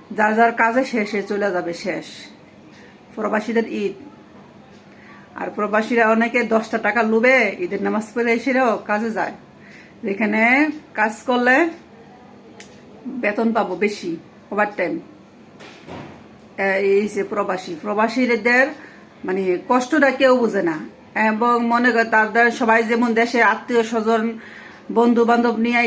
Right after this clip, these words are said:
ঈদ করে খুব মজা কইরা, প্রবাসীরা কখনো এই জিনিসটা পারে না, পাই না। এই জিনিসটা করবে কিভাবে? আর ওইখানে যে কুরবানি দিবে প্রবাসীরা,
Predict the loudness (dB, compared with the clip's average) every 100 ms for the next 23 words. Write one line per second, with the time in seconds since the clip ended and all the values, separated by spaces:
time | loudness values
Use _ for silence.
0 | 0 -4 -2 0 0 2 2 4 4 2
1 | 2 0 -4 -14 -20 -20 -20 -20 -10 -6
2 | -4 -4 -6 -8 -8 -2 0 0 -2 -6
3 | -6 -6 -4 -6 -8 -12 -18 -20 -20 -20
4 | -20 -20 -20 -20 -20 -20 -20 -2 0 2
5 | 4 4 2 2 0 -2 -2 -2 -2 -4
6 | -4 -4 -8 -14 -20 -20 -20 -8 -2 0
7 | 2 2 2 2 0 2 6 6 4 2
8 | 2 2 2 4